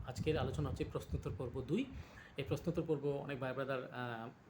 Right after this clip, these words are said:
কী কী ডকুমেন্ট আপলোড করতে হবে কার্ড রিনিউর ক্ষেত্রে, সেটির একটি প্রশ্ন এসেছে যে উনি, আহ, বলল যে ওনার কন্ট্রাক্ট নেওয়া সম্ভব না বাসার, আমি ফ্রেন্ডের বাসায় থাকি, সেক্ষেত্রে আমাকে কি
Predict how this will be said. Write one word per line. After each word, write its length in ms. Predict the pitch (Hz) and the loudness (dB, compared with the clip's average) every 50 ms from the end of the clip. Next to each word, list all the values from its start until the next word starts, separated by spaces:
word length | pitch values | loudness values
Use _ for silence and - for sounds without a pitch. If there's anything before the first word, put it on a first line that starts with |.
| - - - - - - - | -20 -20 -20 -20 -20 -18 -8
কী 100 | - 127 | -6 0
কী 80 | - 151 | 2 2
ডকুমেন্ট 320 | 143 127 143 143 131 135 | 2 4 2 2 2 2
আপলোড 240 | 127 123 135 143 - - | 2 2 0 -2 0 0
করতে 200 | 139 - - 123 | -2 -2 0 -2
হবে 140 | 127 131 | -2 -2
কার্ড 260 | 131 - 139 160 151 139 | 0 4 4 4 4 4
রিনিউর 260 | 139 143 135 135 123 | 2 2 2 0 -2
ক্ষেত্রে, 420 | - 127 - - 139 127 135 127 127 | -4 -8 -8 -6 -6 -4 -4 -4 -4
সেটির 240 | - 151 156 156 | -4 0 0 2
একটি 160 | 143 - - - - | 0 0 -4 -6 -6
প্রশ্ন 240 | 135 120 - - 151 | -6 -4 -2 0 -2
এসেছে 360 | 143 156 165 165 180 190 196 - - - - - - - - | 0 0 -2 -2 -2 -4 -6 -6 -12 -16 -16 -14 -14 -10 -4
যে 460 | 127 131 135 131 131 127 123 127 - - | -2 0 0 2 2 2 2 2 0 0
উনি, 440 | 135 131 131 131 135 131 131 131 131 131 127 - - - - - - - - - - - - - - - - | -2 -2 0 0 0 0 0 0 0 0 -2 -4 -8 -12 -14 -16 -16 -16 -16 -16 -16 -16 -16 -16 -14 -6 -4
আহ, 80 | 139 123 | -2 0
বলল 200 | 135 131 135 127 | 0 0 0 2
যে 100 | 131 131 | 2 2
ওনার 260 | 127 127 131 131 131 - - | 2 4 2 2 2 0 0
কন্ট্রাক্ট 360 | - 143 139 - 170 170 170 | 2 2 4 6 4 4 6
নেওয়া 160 | 160 147 143 - | 4 4 4 2
সম্ভব 300 | - 139 131 127 139 131 139 | 0 -2 0 0 0 0 2
না 180 | 143 165 208 | 2 2 2
বাসার, 400 | 214 147 131 127 - 160 180 220 233 - - | 4 4 2 2 4 2 2 2 0 -2 -6
আমি 420 | 123 127 127 135 135 135 135 143 139 - | -6 -4 -2 -2 0 0 -2 -4 -6 -6
ফ্রেন্ডের 260 | - 135 127 139 131 | -4 -4 -2 -2 -2
বাসায় 260 | 127 123 - 127 123 - | -2 -4 -4 -4 -8 -8
থাকি, 500 | 110 - - - - - - - - - - - - - | -10 -14 -14 -14 -16 -16 -8 -8 -6 -6 -6 -10 -12 -6
সেক্ষেত্রে 300 | - 139 156 156 156 151 | 4 4 4 6 6 4
আমাকে 240 | 143 139 143 147 147 | 4 4 4 2 2
কি 320 | - 143 135 135 135 135 | 2 4 2 4 6 8